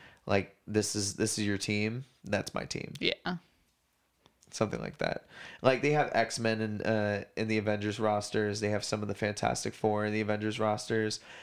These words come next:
Speaker 1: Spider-Man becomes part of the Fantastic Four in the
Speaker 2: Ooh.
Speaker 1: comic books also.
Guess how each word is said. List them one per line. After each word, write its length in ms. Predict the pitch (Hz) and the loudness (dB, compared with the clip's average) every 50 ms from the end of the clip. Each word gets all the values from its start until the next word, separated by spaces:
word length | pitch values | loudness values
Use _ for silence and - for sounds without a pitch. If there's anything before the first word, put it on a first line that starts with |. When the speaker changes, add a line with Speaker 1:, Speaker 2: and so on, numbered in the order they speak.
| - - - | -20 -10 -8
Speaker 1:
Spider-Man 540 | - - - 135 127 135 139 147 147 143 139 | -8 4 6 6 6 6 4 2 2 2 2
becomes 340 | 135 131 143 131 120 120 | 2 2 0 0 0 -2
part 240 | - - 123 117 117 | 2 2 4 4 4
of 60 | 117 | 0
the 80 | 110 107 | -2 -2
Fantastic 560 | - 117 117 110 - 117 107 107 - 110 104 | -2 -2 -2 2 2 2 2 2 0 -4 -4
Four 420 | - - 113 113 113 120 131 143 - - - - | 0 0 0 2 2 0 -2 -4 -6 -10 -4 0
in 140 | 233 285 359 | 2 2 4
the 80 | 381 370 | 4 4
Speaker 2:
Ooh. 20 | |
Speaker 1:
comic 280 | 349 - 120 135 135 - | 4 4 4 4 2 2
books 500 | - 151 156 - - - - - - - _ _ | 0 0 0 -2 -6 -8 -8 -8 -10 -16 _ _
also. 480 | - 127 120 - - 131 127 127 135 143 | -4 -4 -2 0 0 0 0 0 -2 -6